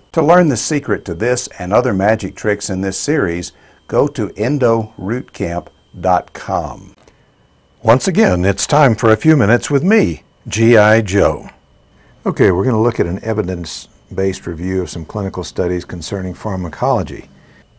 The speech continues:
Just received the, uh, August version of the Journal of Endodontics, which is a little disturbing because it's now September. But we had that same problem last month. This is evidence-based dentistry, and there are a lot of good articles in here.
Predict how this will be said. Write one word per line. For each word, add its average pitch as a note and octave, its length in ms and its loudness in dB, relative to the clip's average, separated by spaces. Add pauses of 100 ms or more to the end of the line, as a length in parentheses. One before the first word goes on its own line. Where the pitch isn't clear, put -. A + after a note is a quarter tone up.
(520)
Just - 300 -4
received D3+ 460 4
the, A2 300 8
uh, G#2 140 8
August A#2+ 360 2
version C#3 360 2
of G#2 80 -2
the F#2+ 60 -6
Journal A2+ 260 2
of G2+ 60 0
Endodontics, A2 680 0
which A2+ 160 -8
is G2 120 -6
a G#2 40 -4
little A2 180 0
disturbing B2 540 2
because B2 440 2 (380)
it's C3+ 200 -2
now G#2+ 160 6
September. A2+ 640 4 (640)
But D#3+ 140 4
we C#3+ 100 4
had D3 140 4
that C3 120 2
same B2 280 0
problem A2 360 2
last G#2+ 320 2
month. F2 320 -8 (600)
This D#3+ 180 -2
is E3 140 0
evidence-based B2+ 840 2
dentistry, A#2 540 0
and G2+ 100 0
there G#2 60 2
are G2+ 40 4
a G2 60 4
lot B2 240 6
of A2 140 -6
good B2+ 160 6
articles A#2+ 440 4
in G2+ 140 -2
here. G#2 400 0